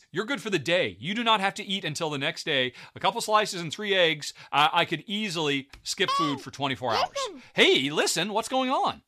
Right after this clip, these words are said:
What the? Oh, look at that. Thank you. Uh, let's fix this. This is, um, Q and A. Silly me. We are not still talking about this <laughs> Castles of Burgundy special edition.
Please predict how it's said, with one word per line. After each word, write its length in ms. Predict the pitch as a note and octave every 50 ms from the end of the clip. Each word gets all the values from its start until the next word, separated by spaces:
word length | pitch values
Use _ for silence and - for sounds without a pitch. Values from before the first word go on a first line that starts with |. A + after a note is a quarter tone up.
| _ _ _ _ _ _ _ _ _ _ - -
What 220 | - A3 D4+ -
the? 240 | - D3 C#3+ D3+ - _ -
Oh, 300 | - G4+ - A4+ G#4+ G4+ F4+
look 140 | E4+ D#4+ -
at 100 | B3+ E3+
that. 340 | G#3 F#3+ E3 C3 A2 G#2+ -
Thank 380 | - A#3+ C#4 D#4+ F4+ F#4 - -
you. 320 | E3 C#3+ C#3 F3 B3 C4+ - _ _ _ _ _ _ _ _ _ _ _ _ _ _
Uh, 100 | - A3
let's 180 | A#3 C#4+ D4+ -
fix 160 | E4 D#4+ -
this. 140 | F#3 C3 -
This 160 | C#4 C4 -
is, 340 | G#3+ E3+ E3 G#3 A#3+ - - - - - - _ -
um, 560 | F#3 G3 G3+ G#3 G#3+ G#3+ G#3+ G#3+ G#3 G3 - _ _ _ _ _ _ _ _ _ _ _ _
Q 480 | - - C#4 D4+ F4 F4 F4+ F4+ F#4
and 380 | - - A3+ B3+ D#4+ D#4 D#4 D4 - -
A. 440 | A3+ B3+ B3+ A3 D#3 A2+ F2+ - _ _
Silly 340 | - - - A#3+ B3+ A3+ E3
me. 300 | C3 B2 B2+ C3+ C#3 - _ _ _
We 160 | - D#3 A3 A3+
are 160 | E3+ C#3 C3
not 320 | C#3 E3 A3 A#3+ F3 -
still 220 | - - F#3+ F#3 F3
talking 400 | - G3 F#3 F3+ - D#3+ B2+ B2+
about 260 | C3+ C#3 C#3+ C3+ C#3
this 220 | D3+ C#3 - - -
<laughs> 60 | -
Castles 460 | - - G3+ F#3 D3+ - F#3 F#3+ E3+
of 100 | F3 E3
Burgundy 320 | D3+ D#3 D#3 D3 D3 C#3 C3
special 380 | A#2+ - C#3+ C3 - D#3+ C3
edition. 400 | B2 A#2 A#2 A2+ - G#2 F2 E2+